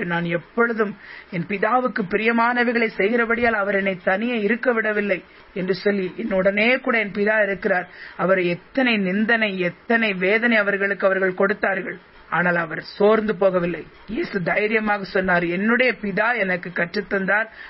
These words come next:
அவர் எனக்கு காண்பித்தார், அதையே நான் உங்களுக்கு உபதேசிக்கிறேன்" என்று சொல்லி அவர் தைரியமாய் அவர் சொன்னதை நாம் பார்க்கிறோம். "நான் எப்பொழுதும் தனியே இல்லை."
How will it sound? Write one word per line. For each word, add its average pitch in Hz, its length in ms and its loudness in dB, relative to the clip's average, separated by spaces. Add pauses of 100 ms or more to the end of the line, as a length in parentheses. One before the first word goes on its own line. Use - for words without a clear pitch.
அவர் 233 320 2
எனக்கு 196 380 -2
காண்பித்தார், 208 680 0 (220)
அதையே 208 440 2
நான் 240 200 0
உங்களுக்கு 202 480 -2
உபதேசிக்கிறேன்" 214 760 0
என்று 202 120 -2
சொல்லி 208 240 0
அவர் 196 220 0 (340)
தைரியமாய் 240 640 2
அவர் 196 200 -2
சொன்னதை 202 300 2
நாம் 247 240 -2
பார்க்கிறோம். 185 460 -2 (240)
"நான் 170 180 0
எப்பொழுதும் 208 560 0
தனியே 202 280 2
இல்லை." 190 240 -2